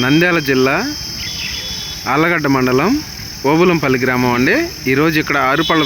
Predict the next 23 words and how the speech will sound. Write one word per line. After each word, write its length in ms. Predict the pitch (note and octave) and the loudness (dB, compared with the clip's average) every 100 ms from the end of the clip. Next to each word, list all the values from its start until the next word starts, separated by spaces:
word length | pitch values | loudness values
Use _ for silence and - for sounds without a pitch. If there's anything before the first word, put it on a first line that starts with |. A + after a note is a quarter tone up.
| C#3 | 2
విభాగం 320 | B2 C3 B2+ | 2 0 0
ప్రదర్శన 380 | B2+ B2+ C#3 C#3 B2 | 0 0 0 0 2
జరుగుతుంది. 460 | A2+ - A#2+ C#3+ C4+ - - - - - B2+ | 0 0 0 0 0 -4 -10 -10 -10 -6 2
ఈ 20 | B2+ B2 | 2 4
ఆరు 160 | D3+ E3+ | 0 2
పళ్ళ 120 | E3+ D#3+ | 2 2
విభాగానికి 460 | C#3 C#3 C3+ C3+ C3+ | 2 2 2 0 0
వచ్చిన 240 | B2+ C#3 A#2+ | 0 0 0
గిత్తలండి, 460 | B2+ D3 C#3 C3 A#3+ D#4 - - - - - - - - - - - - - - - - - D3 | 0 0 2 2 0 -2 -8 -12 -10 -12 -12 -12 -12 -12 -14 -14 -14 -12 -10 -8 -8 -8 -2 2
ఈ 40 | C#3+ C#3 | 4 4
ఆరు 140 | E3 F#3+ | 2 2
పళ్ళ 160 | F#3+ F3 | 2 2
విభాగానికి 440 | D3 D3+ D3 D3 C#3 | 2 2 2 2 0
వచ్చిన 200 | C3 C3+ | 2 0
గిత్తలండి, 400 | C3 D#3 C#3+ C#3 A#3 D3 | 2 0 2 2 0 0
బీఎల్కే 440 | D3 F3 F3 E3 D3+ | 4 4 4 2 2
బుల్స్ 240 | D#3 C#4 - - - - - - - - | 2 2 0 -6 -10 -12 -10 -10 -8 -4
శశాంక్ 440 | D3 C#3+ F3 F3 D3+ | -2 0 2 2 2
గారు, 200 | D3 G#3 D4+ - - | 2 0 -2 -6 -6
శ్రేయ 260 | D3 D3 E3 D3+ C3 | 0 2 2 2 2
గారు, 200 | C#3 B3+ G#3 - - | 2 0 -2 -8 -2
వెంకటగిరి 480 | C3 D3 F3+ E3+ D3 C3 | 0 2 2 2 2 2
గ్రామం, 320 | A#2+ C#3 | 2 2